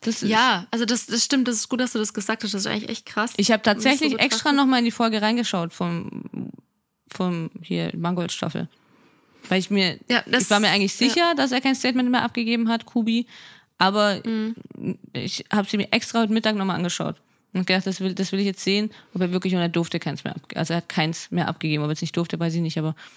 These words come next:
Speaker 1: keine Ahnung, er hat keins mehr abgegeben.
Speaker 2: Ja, die waren wie mit einem Fingerschnipsen weg.
Speaker 1: Ja, genau.
Speaker 2: Genau. Und das finde ich halt dann jetzt aber auf der anderen Seite betrachtet, wie gesagt, ich fand's einfach dann letztendlich halt schon auch, ach,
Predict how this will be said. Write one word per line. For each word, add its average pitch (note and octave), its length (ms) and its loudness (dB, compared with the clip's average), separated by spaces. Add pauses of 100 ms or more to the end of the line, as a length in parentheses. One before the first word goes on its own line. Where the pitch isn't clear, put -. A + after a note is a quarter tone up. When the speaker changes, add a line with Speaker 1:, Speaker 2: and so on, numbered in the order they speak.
(260)
Speaker 1:
keine E3 220 -2
Ahnung, D#3+ 180 0
er E3 80 -4
hat - 60 -14
keins - 220 -6
mehr - 60 -6
abgegeben. D#3 420 -6 (480)
Speaker 2:
Ja, A3+ 100 0
die G#3+ 160 0
waren A3 220 0
wie A3 80 0
mit A3+ 140 0
einem G#3+ 180 -2
Fingerschnipsen G#3 640 -4
weg. F#3+ 220 -6 (520)
Speaker 1:
Ja, G3 220 2 (240)
genau. F3+ 340 0 (640)
Speaker 2:
Genau. G3 320 0
Und G#3+ 180 -2
das A#3 120 2
finde A#3 260 0
ich A3 80 -2
halt G#3+ 160 2
dann G#3 140 -2
jetzt G3 160 -4
aber F#3+ 160 -2
auf G3 100 -2
der - 140 -2
anderen C4 280 2
Seite A#3 220 0
betrachtet, G#3+ 640 -4
wie G3+ 80 -2
gesagt, G3 360 -4
ich - 320 -6
fand's F#3+ 440 -4 (1300)
einfach G#3 240 -2
dann G#3 200 0
letztendlich G3+ 680 -2 (360)
halt A3 220 0
schon B3 240 0
auch, - 340 -2 (340)
ach, - 280 -8